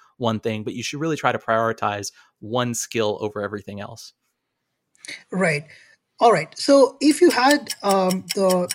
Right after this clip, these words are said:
Speaker 2: difficult choice of choosing a mediocre copywriter versus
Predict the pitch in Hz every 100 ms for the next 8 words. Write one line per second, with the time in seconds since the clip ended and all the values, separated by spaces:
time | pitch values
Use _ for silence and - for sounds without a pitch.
0 | - - - - - 269 269 320 294 -
1 | 185 185 - 190 180 - - 226 226 196
2 | 226 220 220 - _ - 196 190 180 220
3 | 240 262 254 233 - 202 226 208 196 -
4 | 156 - _ - - 202 220 196 -